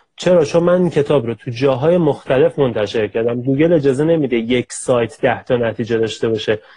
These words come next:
ولی ده تا سایت مختلف می‌تونن یه نتیجه رو نشون بدن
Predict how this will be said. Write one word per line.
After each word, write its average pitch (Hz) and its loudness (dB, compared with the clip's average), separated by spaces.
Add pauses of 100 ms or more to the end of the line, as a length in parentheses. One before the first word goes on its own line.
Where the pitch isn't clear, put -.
(200)
ولی 147 4
ده 156 0
تا 156 0
سایت 131 -2
مختلف 127 -2
می‌تونن 165 0
یه 156 2
نتیجه 123 0
رو 123 2
نشون 101 -6
بدن 110 0